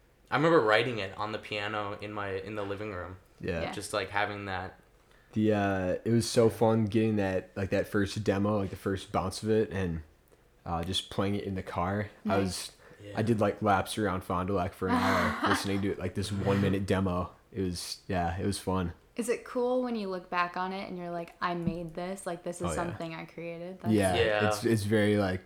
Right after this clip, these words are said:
Speaker 1: Sometimes that's hard to
Speaker 2: fulfilling.
Speaker 1: do with
Speaker 3: Yeah.
Speaker 1: each, which, with each thing that comes with the song being out when something
Speaker 3: <laughs>
Speaker 1: new happens.
Speaker 3: Yeah.
Speaker 1: It's like, I really try to soak in every moment and every,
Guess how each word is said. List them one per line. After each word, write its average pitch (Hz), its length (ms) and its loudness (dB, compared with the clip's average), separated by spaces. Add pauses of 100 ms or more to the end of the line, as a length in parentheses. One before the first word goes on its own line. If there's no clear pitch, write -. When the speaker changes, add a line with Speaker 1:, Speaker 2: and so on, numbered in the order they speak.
(380)
Speaker 1:
Sometimes 185 340 4
that's 156 140 4
hard 120 180 4
to 107 60 6
Speaker 2:
fulfilling. 107 340 6
Speaker 1:
do 90 180 2 (380)
with 120 180 2
Speaker 3:
Yeah. 190 200 0
Speaker 1:
each, - 340 -10
which, 120 260 -8 (240)
with 117 240 -6
each 117 260 -8
thing 113 260 -4
that 101 120 -4
comes 104 320 -6
with 101 300 -6
the 117 80 -6
song 117 320 -4
being 120 260 -4
out 120 260 -2
when 104 180 -6
something 107 340 -6
Speaker 3:
<laughs> 104 100 -6
Speaker 1:
new 104 200 -4
happens. 117 640 -4 (580)
Speaker 3:
Yeah. 190 160 -6
Speaker 1:
It's 240 100 0
like, 180 160 6
I 131 160 4
really 127 400 2
try 113 360 2
to 110 100 0
soak 107 480 -2
in 101 440 -6 (160)
every 107 300 -4
moment 101 560 -6
and 101 320 -12
every, 98 540 -8